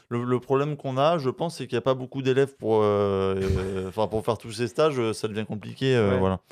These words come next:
Speaker 2: ouais.
Speaker 1: Euh, il y a un stage avec Audrey-Anne, euh, Hetz, qu'on salue bien bas à l'Académie de Colombes.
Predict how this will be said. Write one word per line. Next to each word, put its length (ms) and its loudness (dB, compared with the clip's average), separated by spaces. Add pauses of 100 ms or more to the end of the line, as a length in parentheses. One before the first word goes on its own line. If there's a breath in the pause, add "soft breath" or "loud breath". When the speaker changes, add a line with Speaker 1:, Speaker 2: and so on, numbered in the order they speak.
(160 loud breath)
Speaker 2:
ouais. 60 -12 (420 loud breath)
Speaker 1:
Euh, 540 8
il 60 4
y 40 6
a 80 6
un 80 4
stage 300 4
avec 180 4
Audrey-Anne, 560 6
euh, 240 6
Hetz, 520 0 (100)
qu'on 160 -4
salue 240 0
bien 240 2
bas 400 6
à 40 4
l'Académie 440 2
de 100 2
Colombes. 480 2